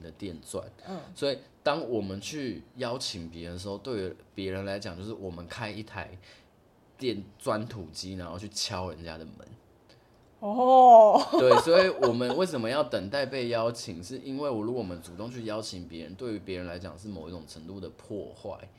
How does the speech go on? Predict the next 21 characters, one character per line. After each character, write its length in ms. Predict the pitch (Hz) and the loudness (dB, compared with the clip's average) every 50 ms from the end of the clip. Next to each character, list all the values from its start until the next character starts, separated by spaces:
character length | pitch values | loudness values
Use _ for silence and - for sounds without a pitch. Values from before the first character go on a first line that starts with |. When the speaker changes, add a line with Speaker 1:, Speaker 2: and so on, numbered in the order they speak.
| - - - - - - - - - - - - | -20 -20 -20 -20 -20 -20 -20 -20 -20 -20 -20 -12
Speaker 1:
然 140 | - 110 117 | -10 -8 -6
后 220 | 147 156 160 156 - - - | -6 -6 -8 -8 -12 -18 -16
开， 300 | - - 185 156 165 165 | -10 -6 -4 -4 -2 -2
你 140 | 139 113 | -4 -6
说 120 | 110 139 156 | -6 -6 -6
的 80 | 151 | -6
开 220 | 127 - 135 127 127 | -6 -6 -8 -8 -8
放 180 | 143 143 127 | -8 -6 -6
能 120 | 107 101 104 | -6 -6 -6
量 120 | 117 117 | -6 -8
场 220 | 107 - 104 85 78 78 | -8 -10 -12 -14 -14 -12
是 420 | - - - - 110 107 101 85 - - - - - _ - | -10 -8 -8 -8 -8 -8 -10 -10 -12 -16 -18 -20 -20 _ -20
生 300 | - - - 123 120 123 | -16 -10 -8 -6 -6 -6
产 320 | 123 - 101 78 73 76 | -8 -10 -10 -12 -14 -14
者。 180 | 90 - - - - 117 - - - - - _ _ _ - - _ _ _ _ _ _ - - | -16 -12 -12 -12 -12 -14 -18 -20 -20 -20 -20 _ _ _ -20 -20 _ _ _ _ _ _ -16 -12
Speaker 2:
哦。 280 | 220 226 226 240 262 269 | -8 -8 -8 -8 -8 -8
Speaker 1:
生 220 | 285 285 294 285 | -4 -4 -4 -4
产 240 | - 175 117 113 120 | -4 -4 -4 -4 -4
者 140 | 120 107 95 | -6 -6 -8
才 200 | 90 101 85 87 | -8 -10 -12 -12
是， 240 | 92 101 107 101 | -10 -12 -12 -12